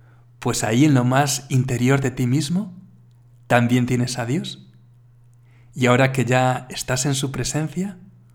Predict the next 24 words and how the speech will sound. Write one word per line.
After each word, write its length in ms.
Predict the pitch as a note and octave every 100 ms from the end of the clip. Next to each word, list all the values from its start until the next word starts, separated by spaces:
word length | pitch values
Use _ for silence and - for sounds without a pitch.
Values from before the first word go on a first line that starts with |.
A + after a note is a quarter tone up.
| - _ _
podemos 400 | A#2 A#2 B2 C3+
decirle 380 | B2+ - B2+ C3
juntos: 760 | - A#2+ A2+ A#2+ A2+ - _ _ _ _ _ _ - _ _ _ - - - _ _ -
"Señor 380 | - A#2+ A#2+
mío 400 | B2+ E3 G3 G#3+ -
y 100 | -
Dios 280 | A#2 B2 C3
mío, 320 | B2 A#2+ A2+ - _ _ _ _ _ _ _ _ _ -
creo 260 | A#2 B2
firmemente 640 | C3+ D3 D3 C#3+ F3 F#3 F3+
que 80 | B2+
estás 380 | - B2 -
aquí, 400 | B2 - A#2 G#2+ - _ _ _ _ _ _ _ _ _ _ -
que 100 | A#2
me 140 | F3+
ves, 480 | A#2+ D3 - - - _ _ _ _ _ _ - -
que 120 | B2+
me 160 | A#2+ A#2
oyes. 540 | B2+ C#3 B2+ - - _ _ _ _ _ _ _ _ _ _ -
Te 100 | A#2
adoro 280 | A#2+ D3+
con 180 | E3 D3
profunda 540 | C3+ B2+ - E3 F3+ F3
reverencia. 880 | C3+ A#2+ B2 A#2+ A#2 B2+ B2+ -